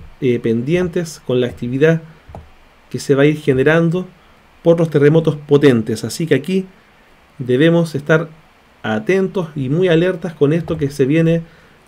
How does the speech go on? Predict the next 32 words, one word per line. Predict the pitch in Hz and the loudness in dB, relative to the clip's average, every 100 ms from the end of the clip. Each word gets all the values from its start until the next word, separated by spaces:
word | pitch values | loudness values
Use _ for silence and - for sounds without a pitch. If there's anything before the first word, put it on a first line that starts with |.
| - | -6
observando. | 185 165 156 160 143 120 | -6 2 2 4 4 2
España | 113 - 170 180 175 175 - - | -2 0 0 2 0 -2 -8 -6
con | 233 113 | -2 -2
bastante | 110 180 170 147 | -2 -2 0 0
movimiento | 180 170 151 170 170 | 2 0 2 0 0
hacia | 160 143 | -2 -2
el | |
estrecho | 120 - 156 147 | -4 -4 -2 -2
de | 123 | -4
Gibraltar, | 135 117 110 110 185 196 202 _ _ _ _ _ _ _ _ - | -4 -2 0 2 0 0 -4 _ _ _ _ _ _ _ _ -16
así | - | -6
que | 143 | -2
atención | 135 113 113 - 185 | 0 0 -4 -4 -2
con | 185 147 | 2 2
España | 143 147 165 175 180 180 _ _ _ - | 2 0 0 0 -2 -6 _ _ _ -8
y | 113 | -6
la | 113 | -6
actividad | - 120 135 | -6 -2 -2
sísmica | 135 165 151 147 139 | -2 -2 -2 -2 -2
en | |
los | 123 | -4
Pirineos. | - 120 123 165 185 185 - _ _ _ _ - _ _ _ _ _ | -6 -6 -2 -2 -2 -4 -10 _ _ _ _ -20 _ _ _ _ _
También | 113 117 139 | -6 2 4
Marruecos, | 131 110 139 170 160 | 4 2 0 0 -2
que | 147 | -4
está | 147 | -2
ahí | 151 | 0
en | 147 | 0
el | 135 | 0
estrecho | 143 156 151 | -2 -4 0
de | 143 | 0
Gibraltar. | 139 139 135 127 165 170 | 0 -2 0 0 0 0